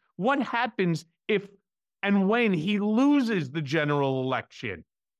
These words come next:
And now he has not, you know, one, not two, not three, but four, possibly five criminal cases that he's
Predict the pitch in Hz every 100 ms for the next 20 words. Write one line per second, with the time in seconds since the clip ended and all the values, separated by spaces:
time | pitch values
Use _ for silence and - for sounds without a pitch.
0 | - 202 202 214 247 220 233 226 208 208
1 | 196 - _ _ 190 240 240 - _ 175
2 | 175 147 - _ _ 160 151 151 165 196
3 | 254 - - 165 180 220 196 - 170 156
4 | 151 185 160 _ _ 277 285 254 123 -
5 | _ - 220 - 269 240 247 196 _ -
6 | 233 226 165 - _ _ - 285 294 285
7 | 226 185 226 269 254 - 110 87 - _
8 | _ _ _ _ _ _ _ _ _ _
9 | 220 190 202 269 -